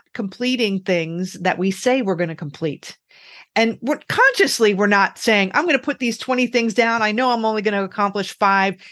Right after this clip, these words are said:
and I'm gonna reinforce this new neural pathway of not completing things." No, we're not thinking about that. We're, we're thinking, "Oh, I gotta get this out of my head and onto a piece of paper, and this is my to-do list, and these are all the things that I'm gonna chip away at today and over the week."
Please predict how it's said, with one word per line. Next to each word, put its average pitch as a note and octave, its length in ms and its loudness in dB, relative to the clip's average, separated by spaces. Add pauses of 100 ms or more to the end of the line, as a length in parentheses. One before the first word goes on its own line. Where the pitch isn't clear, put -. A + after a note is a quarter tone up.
(180)
and G3 340 2
I'm G#3 80 0
gonna A3 200 2
reinforce G#3 600 -2
this G3 260 -2
new G#3+ 280 0
neural G3+ 260 2
pathway G3+ 480 0
of F#3+ 100 0
not F#3+ 240 -2
completing G3+ 520 -2
things." F3 320 -4 (260)
No, A#4 160 2
we're C#4 80 4
not D#4 220 2 (120)
thinking B3 380 0
about E3+ 380 0
that. F3+ 280 0
We're, A#3 220 0 (280)
we're A3+ 120 2
thinking, C4 480 -4
"Oh, C4+ 240 4
I A3 100 2
gotta B3+ 200 0
get B3+ 180 -8
this B3 160 -6
out A#3+ 220 2
of A#3+ 100 -4
my G#3+ 140 -2
head B3 360 0
and G#3+ 120 -6
onto A#3+ 260 -4
a F#3+ 60 -4
piece A#3 260 -8
of G3 80 -4
paper, G#3+ 500 2 (280)
and G#3 120 -2
this B3 140 -2
is A3 140 -2
my G#3 160 2
to-do A#3+ 420 0
list, A3 240 0
and G#3+ 100 -8
these A#3+ 200 -2
are A#3+ 100 2
all A3+ 160 4
the A3+ 120 -2
things B3 360 -2
that A3+ 140 0
I'm G#3 80 -6
gonna G#3+ 120 -4
chip - 300 -4
away A#3 340 2
at G3+ 280 4 (260)
today A#3 520 2
and G#3 100 -4
over A3 200 -2
the G3 80 -2
week." B3+ 380 -6